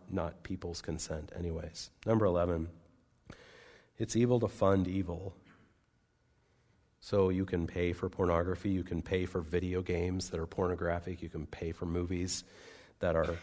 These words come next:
pornographic, but, um, you hardly need to pay for anything these days, and so we need remembered that,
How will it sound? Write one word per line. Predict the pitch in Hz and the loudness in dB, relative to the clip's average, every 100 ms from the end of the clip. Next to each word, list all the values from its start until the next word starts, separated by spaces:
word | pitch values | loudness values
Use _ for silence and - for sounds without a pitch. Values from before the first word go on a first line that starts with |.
| - - - _ | -10 -20 -20 _
pornographic, | - 95 90 95 131 - 82 101 | 2 2 6 6 6 4 -4 -2
but, | 135 143 90 92 - - - - _ _ _ _ _ - - _ _ _ _ - | 4 6 6 4 -4 -20 -20 -20 _ _ _ _ _ -20 -20 _ _ _ _ -6
um, | 120 95 87 82 82 - - | 2 4 4 0 -4 -14 -6
you | 104 | -2
hardly | - 131 110 | 4 6 6
need | 98 90 | 4 2
to | |
pay | - 120 151 | 0 2 2
for | 110 92 | 4 2
anything | 85 85 85 82 | 0 -2 -2 -2
these | 82 76 | -4 -4
days, | 82 80 82 87 | -4 -2 -4 -4
and | 87 | -2
so | 101 95 | 0 2
we | 98 | 4
need | 101 98 | 4 4
remembered | 95 95 107 98 92 82 | 2 4 4 4 2 0
that, | 87 | -4